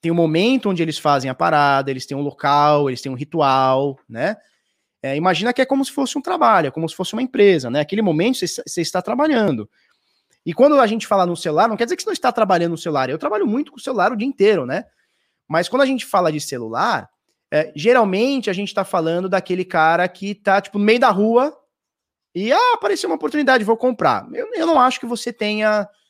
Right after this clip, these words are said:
que você vai ter sucesso com isso, tá? Eu não acho.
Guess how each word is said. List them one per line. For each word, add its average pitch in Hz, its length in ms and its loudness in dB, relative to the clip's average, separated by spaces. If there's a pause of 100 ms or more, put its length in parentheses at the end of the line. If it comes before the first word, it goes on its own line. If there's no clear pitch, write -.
(300)
que - 100 -12
você 185 280 -4
vai 185 160 0
ter 196 120 -4
sucesso 185 800 -2
com 190 200 -4
isso, 117 340 -8 (100)
tá? 143 240 -4 (200)
Eu 123 80 -6
não 165 140 0
acho. 90 340 -6